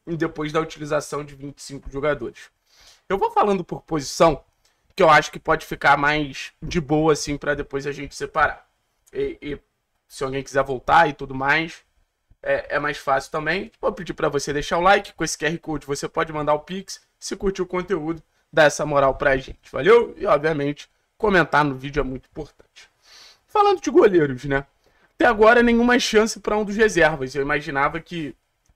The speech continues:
nesse momento, a gente já teria utilizado algum dos goleiros reservas, tá? Quero deixar isso claro pra vocês. É, eu sei que o Mikael tá com a seleção brasileira sub-vinte, mas nada de Gabriel Pereira, nada de Léo Link.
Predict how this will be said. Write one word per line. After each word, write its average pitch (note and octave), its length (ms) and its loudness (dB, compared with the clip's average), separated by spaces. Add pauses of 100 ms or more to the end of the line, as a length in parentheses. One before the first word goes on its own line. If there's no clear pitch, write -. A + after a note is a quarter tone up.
(140)
nesse E3 500 2
momento, D#3+ 380 2
a - 20 -4
gente F3 220 -6
já F3+ 100 2
teria E3+ 300 -2
utilizado E3 560 0
algum D#3+ 220 -4
dos E3+ 120 -8
goleiros D#3+ 320 0
reservas, C#3+ 540 -4
tá? A#2 240 -10 (460)
Quero A#2 180 -4
deixar B2 260 -2
isso - 140 -4
claro C3 240 2
pra C#3 160 -2
vocês. C3+ 500 -8 (380)
É, A#2+ 540 4
eu C3+ 160 0
sei C#3 160 0
que - 80 -6
o C#3 40 -2
Mikael C3 360 4
tá B2 120 0
com - 100 -4
a B2 40 -4
seleção B2 420 -6
brasileira B2 640 -2
sub-vinte, C#3+ 720 -10
mas F3 400 -2 (380)
nada D3+ 280 0
de B2+ 80 -16
Gabriel C3+ 280 -4
Pereira, D#3+ 480 2
nada D3+ 260 0
de D3 100 -12
Léo C#3+ 160 2
Link. D#3+ 420 -10